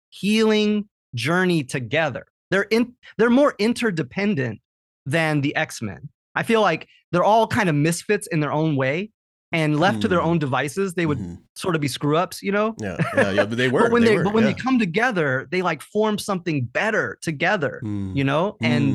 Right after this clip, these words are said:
Speaker 2: Mm.
Speaker 1: and, and they're, and they're helping one another, and they're forging family. They're really bonding in a, in a way that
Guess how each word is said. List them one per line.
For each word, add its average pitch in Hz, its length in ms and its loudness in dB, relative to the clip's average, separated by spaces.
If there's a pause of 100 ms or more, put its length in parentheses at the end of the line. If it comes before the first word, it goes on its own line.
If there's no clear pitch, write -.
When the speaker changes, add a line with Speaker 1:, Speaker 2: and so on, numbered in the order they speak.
Speaker 2:
Mm. 82 40 -16 (220)
Speaker 1:
and, 196 220 2
and 190 160 2
they're, 175 200 2
and 165 120 2
they're 147 80 2
helping 220 420 0
one 214 160 2
another, 202 480 -2 (300)
and 185 100 0
they're 202 80 4
forging 254 520 0
family. 233 420 -4
They're 151 140 0
really 196 440 2 (200)
bonding 170 640 0
in 156 160 -4
a, - 100 -6
in 165 100 -2
a 147 80 0
way 165 260 2
that 147 180 -4